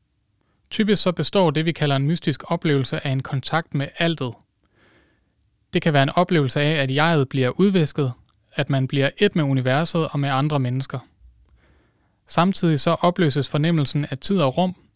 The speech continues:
og man føler en form for fredfyldt ekstase, siger D A Sigård.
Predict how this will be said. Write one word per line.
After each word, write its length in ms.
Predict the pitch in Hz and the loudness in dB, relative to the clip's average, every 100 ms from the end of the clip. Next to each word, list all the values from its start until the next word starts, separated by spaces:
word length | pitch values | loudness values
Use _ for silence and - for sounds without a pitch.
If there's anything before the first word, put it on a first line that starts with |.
| - | -12
og 100 | - | -4
man 120 | 151 143 | -2 0
føler 320 | 196 180 143 | 2 2 2
en 100 | 135 | 0
form 240 | - 156 | -2 -2
for 100 | 139 | -2
fredfyldt 580 | 131 - 160 - 156 147 | -6 -2 -2 0 -2 -2
ekstase, 540 | - - 135 143 - 123 _ | -10 -4 0 0 -2 -8 _
siger 280 | - - 139 | -6 0 0
D 80 | 135 | 0
A 140 | 131 | -2
Sigård. 460 | 120 147 139 127 120 | -2 -4 -2 -4 -6